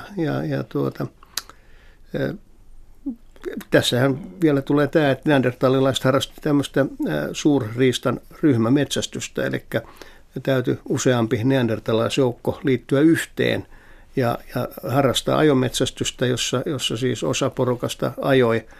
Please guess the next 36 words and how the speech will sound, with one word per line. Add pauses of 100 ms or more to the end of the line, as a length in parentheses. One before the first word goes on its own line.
(460)
eläimiä
tiettyyn
suuntaan,
osa
porukasta
piti
huolen,
että
ne
ei
lähde (240)
eri,
eri (120)
suuntiin
sivuille,
ja (540)
viimeiset
sitten (140)
hoiteli
sen,
että
ne
tuli
tapettua.
Siellä
oli
sitten,
ne
ajettiin
johonkin
suohon
tai
joskus
kalliojyrkänteen
reunan
yli.